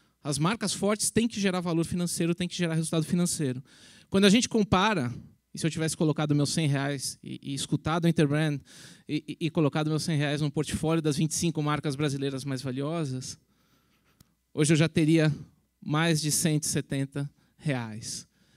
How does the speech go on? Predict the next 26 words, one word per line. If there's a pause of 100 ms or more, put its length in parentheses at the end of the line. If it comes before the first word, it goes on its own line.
(960)
As
marcas
sofrem. (220)
Então,
em
momentos
como
foi
o
ano
passado,
onde
as
marcas
perderam,
o,
o,
o
Ibovespa
perdeu
valor, (340)
as
marcas
também
perderam
valor,